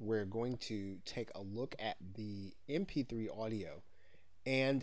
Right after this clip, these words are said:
in particular, what we will want to do is we want to turn these M P threes into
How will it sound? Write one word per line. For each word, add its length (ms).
in 140
particular, 800
what 360
we 240
will 160
want 260
to 60
do 280
is 120
we 60
want 220
to 40
turn 480
these 440
M 120
P 180
threes 640
into 720